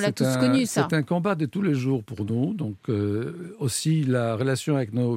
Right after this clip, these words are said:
Speaker 2: clients destinataires, la manière dont nous gérons,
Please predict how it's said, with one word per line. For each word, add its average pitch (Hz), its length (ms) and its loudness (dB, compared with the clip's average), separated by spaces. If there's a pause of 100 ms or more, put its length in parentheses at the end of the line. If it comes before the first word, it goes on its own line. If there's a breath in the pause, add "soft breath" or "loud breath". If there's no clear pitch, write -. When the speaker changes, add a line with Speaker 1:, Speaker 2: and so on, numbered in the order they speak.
Speaker 2:
clients 123 460 0
destinataires, 110 680 -2
la 131 80 2
manière 151 420 2
dont 131 140 -2
nous 127 140 2
gérons, 131 440 2